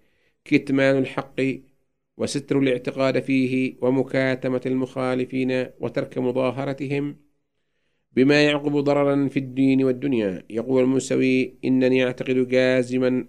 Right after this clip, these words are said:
أنه لا توجد أمة في العالم أحاطت وأذلت نفسها بقدر ما أذلت الشيعة نفسها في قبولها لفكرة التقية والعمل بها.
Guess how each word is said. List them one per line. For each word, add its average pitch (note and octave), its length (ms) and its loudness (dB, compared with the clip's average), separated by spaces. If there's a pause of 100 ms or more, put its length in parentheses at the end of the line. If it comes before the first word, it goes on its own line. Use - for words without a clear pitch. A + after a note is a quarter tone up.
أنه B2+ 320 -2
لا B2+ 180 2
توجد B2+ 420 -4
أمة B2+ 420 -4
في C3+ 60 -4
العالم B2+ 460 -4
أحاطت B2+ 360 -8
وأذلت B2 420 -4
نفسها G#2+ 460 -12 (600)
بقدر B2+ 500 4
ما C3 260 2
أذلت C3 300 -2
الشيعة C3 420 -2
نفسها B2+ 580 0
في C3 200 -2
قبولها C3 760 0
لفكرة B2+ 400 -4
التقية B2 420 -4
والعمل B2 440 0
بها. A#2 380 -6